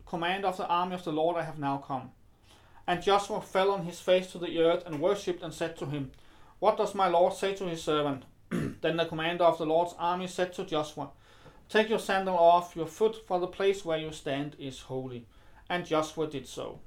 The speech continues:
<clears throat> Uh, so he meets the commander of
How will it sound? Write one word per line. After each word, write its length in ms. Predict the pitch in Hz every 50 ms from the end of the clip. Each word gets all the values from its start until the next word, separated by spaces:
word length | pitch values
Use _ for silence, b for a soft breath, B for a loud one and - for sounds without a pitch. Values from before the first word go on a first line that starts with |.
| - - - - - - _ -
<clears throat> 320 | - 135 - - - - - - - - - - - - - - - - - - - - - - - - - B B B B B B B B B B B B B B B B B - -
Uh, 480 | 160 165 165 160 156 151 147 143 139 139
so 200 | - - 208 190
he 100 | 190 208
meets 240 | 226 247 247 247
the 100 | - 208
commander 460 | 196 - 185 185 175 180 196 202 202 196
of 220 | 175 170 - -